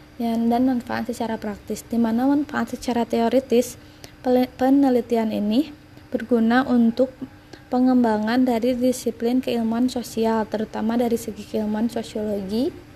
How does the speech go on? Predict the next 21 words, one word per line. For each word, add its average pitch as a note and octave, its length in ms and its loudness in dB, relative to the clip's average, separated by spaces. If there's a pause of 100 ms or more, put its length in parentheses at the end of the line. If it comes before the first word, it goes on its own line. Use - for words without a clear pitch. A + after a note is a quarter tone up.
(540)
politik A3 560 0 (560)
yang, C4 480 2 (400)
eh, A#3 280 -4
lebih A3+ 200 -2
pada B3+ 560 2
kebijakan A3+ 720 0
publik. G#3 320 -2 (1120)
Selanjutnya A3 400 0
manfaat B3+ 480 2 (160)
praktis. - 640 -4 (560)
Yang A#3+ 160 0
pertama, A3 640 0
penulisan A#3+ 480 2
proposal A#3+ 560 -2
penelitian A3+ 640 0
ini G#3+ 400 0 (400)
diharapkan A#3+ 640 4
dapat A#3+ 320 0
memberikan A#3 640 2
pengetahuan A#3+ 1120 0
dalam A#3 480 2